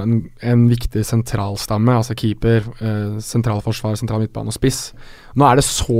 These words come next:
mye rykte rundt keeperen, rundt Kepa, som er, eh, har så, har vært veldig, veldig god, veldig lysende, kanskje det største talentet de har, da. Eh, med unntak av muligens Iñaki Williams, eh, og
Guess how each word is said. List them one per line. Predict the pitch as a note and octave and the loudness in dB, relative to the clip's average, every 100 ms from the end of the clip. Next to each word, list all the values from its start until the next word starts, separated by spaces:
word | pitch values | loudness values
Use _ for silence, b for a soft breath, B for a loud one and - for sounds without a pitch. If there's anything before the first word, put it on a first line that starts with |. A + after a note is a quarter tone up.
| A#2+ | 4
mye | B2 A#2+ | 4 4
rykte | A#2 - A2+ | 0 0 2
rundt | A2+ - - - | 0 -4 -16 -4
keeperen, | A2+ - A#2+ A2+ A#2+ | -2 2 2 4 2
rundt | A#2 | 2
Kepa, | - A2 A2+ A2+ | 2 2 2 2
som | A#2+ A#2+ | 4 2
er, | A2 A2 A2+ | 2 2 2
eh, | A2 G#2+ G#2+ G#2+ G2 G2 - | 2 0 -2 -4 -6 -8 -10
har | - A2+ | -6 -4
så, | A2+ - A2 G#2+ A2 A2 G#2+ G2+ G#2 G2+ | -2 -2 0 2 2 2 0 -2 -4 -4
har | A#2+ | 2
vært | B2 A#2+ | 2 4
veldig, | B2+ B2 | 4 4
veldig | B2 | 4
god, | B2+ D#3+ D#3+ C3+ | 6 8 8 6
veldig | C3+ | 6
lysende, | B2+ A2+ B2+ C3 | 4 4 2 4
kanskje | A#2 A#2+ | 2 2
det | A#2 | 0
største | B2+ - | -2 -4
talentet | - A2 G#2 - | -2 -2 -2 0
de | A#2 | 2
har, | A2 A#2+ E3 | 4 4 6
da. | B2+ A#2+ - | 4 2 0
Eh, | A#2+ A#2 A2+ A2+ A2+ A2 - b b b b b | 4 4 4 2 2 0 -4 b b b b b
med | B2+ C3 | 4 6
unntak | G#2+ G2+ A2+ A2 A#2 | 4 2 0 2 2
av | A#2 | 4
muligens | A#2 G#2 G#2+ A2 - - - G#2+ | 4 2 0 -2 -4 -8 -8 -2
Iñaki | A2+ G#2+ A2 | 0 0 0
Williams, | G#2+ G#2 G#2+ A2 - - - | 0 0 0 -2 -4 -10 -10
eh, | G2 G#2+ G#2+ | -6 -4 -2
og | A2 | 0